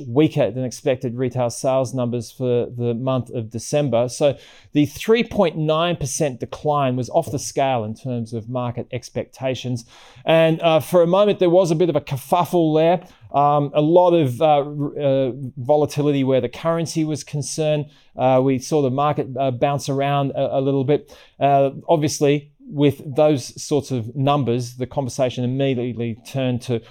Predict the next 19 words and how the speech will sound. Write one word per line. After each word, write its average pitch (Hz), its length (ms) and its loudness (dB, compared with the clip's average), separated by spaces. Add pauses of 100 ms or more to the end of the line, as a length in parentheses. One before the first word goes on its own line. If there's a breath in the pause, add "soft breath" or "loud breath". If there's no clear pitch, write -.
(100)
what 139 200 2
the 131 160 -2
R 147 180 4
B 147 160 4
A 151 160 6
might 147 300 0
do, 151 180 2
whether 139 220 2
or 135 80 -2
not 139 180 -4
they'd 135 240 -4
pause 151 540 0
next 147 320 -8
month, 143 280 -4 (220 soft breath)
uh, 131 140 2
things 143 400 0
along 135 400 2
those 135 280 2
lines. 139 460 0